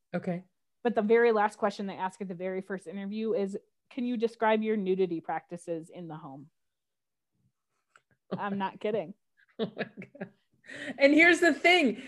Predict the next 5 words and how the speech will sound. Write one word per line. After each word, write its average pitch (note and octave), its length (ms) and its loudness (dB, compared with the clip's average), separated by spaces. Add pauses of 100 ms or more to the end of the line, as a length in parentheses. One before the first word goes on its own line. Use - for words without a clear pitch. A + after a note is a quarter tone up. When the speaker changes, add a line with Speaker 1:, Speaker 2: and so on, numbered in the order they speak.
(140)
Speaker 1:
you C#4 180 6
can't, D4 520 4 (720)
you C4 140 2
can't E4+ 420 8
laugh B3+ 800 8